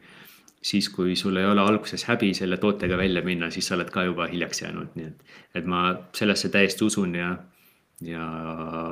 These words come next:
see on tegelikult see viis, kuidas, äh, kuidas edasi ka saada ja tegelikult seda tag-, otsest tagasisidet saada.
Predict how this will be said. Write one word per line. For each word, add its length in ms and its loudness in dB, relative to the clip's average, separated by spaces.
see 120 0
on 80 2
tegelikult 480 2
see 220 0
viis, 380 6
kuidas, 380 0
äh, 400 -10
kuidas 300 0
edasi 300 4
ka 120 0
saada 400 0
ja 20 -4
tegelikult 640 -4
seda 260 -2
tag-, 320 2
otsest 280 -2
tagasisidet 540 0
saada. 320 -4